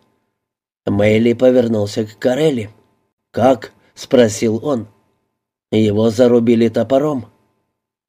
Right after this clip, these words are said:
"Кто?" — спросил человек в клетчатом. "А мы не знаем". Второй из сидящих у телевизора приставил руку к уху, чтобы лучше слышать,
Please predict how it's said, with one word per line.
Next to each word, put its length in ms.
"Кто?" — 500
спросил 560
человек 500
в 60
клетчатом. 680
"А 100
мы 160
не 160
знаем". 480
Второй 460
из 240
сидящих 640
у 60
телевизора 760
приставил 680
руку 300
к 120
уху, 320
чтобы 300
лучше 400
слышать, 580